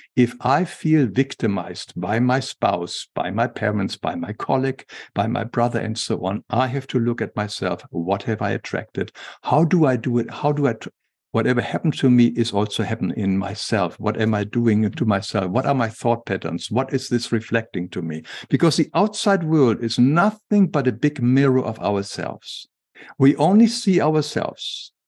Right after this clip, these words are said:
As the Talmud said, we do not see how the world is, we only see the world how we are. And that is very important to see that everything what we experience in the outside world, which has, gives us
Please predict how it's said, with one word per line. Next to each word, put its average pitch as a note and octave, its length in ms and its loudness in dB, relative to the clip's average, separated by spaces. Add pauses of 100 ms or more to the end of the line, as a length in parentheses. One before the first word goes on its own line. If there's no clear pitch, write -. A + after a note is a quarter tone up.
(220)
As G#2+ 300 -4
the A#2 140 4
Talmud B2+ 480 0
said, G#2+ 480 -2
we G2+ 120 -2
do C3 140 -2
not C3 220 -2
see C3+ 180 4
how G#2+ 180 0
the A2 160 -2
world G#2+ 280 0
is, C#3+ 260 0
we A2+ 140 2
only G#2 180 2
see A#2 200 -2
the A2+ 120 -2
world G#2+ 280 -2
how G2 200 -6
we A2+ 300 4
are. - 360 -10 (1000)
And C3 160 2
that G3+ 120 6
is G3 100 2
very F#3 220 4
important E3 420 2
to C3+ 100 0
see C3 180 2
that A#2+ 180 0
everything D3+ 520 0
what B2 200 -2
we A#2+ 80 2
experience D#3+ 600 4
in B2 100 4
the A#2 120 0
outside G#2 400 -2
world, A2+ 320 2
which - 160 0
has, A#2+ 180 0
gives D3 260 2
us A2 220 -2